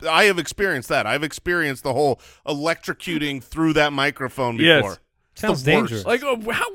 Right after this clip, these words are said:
Speaker 2: how have we not figured that out?
Speaker 3: Well, we
Speaker 2: I'm wearing rubber shoes.
Speaker 3: We're basically cavemen. <laughs> Would you rather? Jason Explains, Highway to Spell, and a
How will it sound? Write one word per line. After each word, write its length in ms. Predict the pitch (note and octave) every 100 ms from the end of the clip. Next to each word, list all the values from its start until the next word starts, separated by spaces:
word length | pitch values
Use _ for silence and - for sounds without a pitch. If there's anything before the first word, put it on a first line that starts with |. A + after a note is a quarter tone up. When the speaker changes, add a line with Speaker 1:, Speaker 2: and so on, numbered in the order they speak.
| F4+ E3+ E3+ _ E3+
Speaker 2:
how 280 | B3 E4+ F4
have 240 | B3+ A#3+
we 80 | B3
not 160 | B3
figured 280 | - B3 A#3
that 120 | A3+
out? 400 | A3+ E4 B3 - - _ F3+
Speaker 3:
Well, 280 | F3 E3
we 240 | D#3 D3+ A2+
Speaker 2:
I'm 180 | F#3 C4
wearing 440 | A3 B3+ D#4 A3 F3
rubber 280 | A3+ F3
shoes. 540 | D3+ A#3 B3 C#3+ B2+ -
Speaker 3:
We're 120 | D#3
basically 420 | F#3 E3+ - C3+
cavemen. 520 | A#2 C3 A#2 G#2 G#2+ - - - - - - -
<laughs> 680 | _ - _ - - _
Would 280 | C#3+ A3+ A#3+
you 140 | C#4+ C#4
rather? 380 | C4 C4 C4
Jason 420 | G#3 A3+ A#3+ - A3+
Explains, 580 | - - A3 A3 A3
Highway 400 | F3 G3+ A3 G#3+
to 120 | G#3 G3+
Spell, 500 | - G3 F#3+ F#3+ F#3+
and 180 | F3 E3
a 520 | D#3+ D3+ D3+ D3